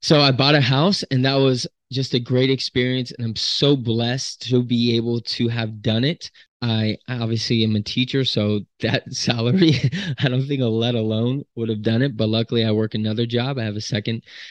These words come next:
income, uh, and also the credit score. Man, I think one thing, if I was president, I probably, even though I see the good in credit scores,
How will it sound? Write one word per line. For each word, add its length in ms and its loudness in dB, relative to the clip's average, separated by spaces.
income, 580 2
uh, 460 0
and 120 0
also 320 2
the 140 0
credit 320 0
score. 260 -2
Man, 320 0
I 100 2
think 260 0
one 200 4
thing, 260 0
if 140 0
I 100 0
was 160 -2
president, 540 -2
I 80 0
probably, 800 2
even 280 0
though 120 2
I 100 0
see 280 -2
the 100 0
good 260 2
in 120 0
credit 280 -4
scores, 420 -6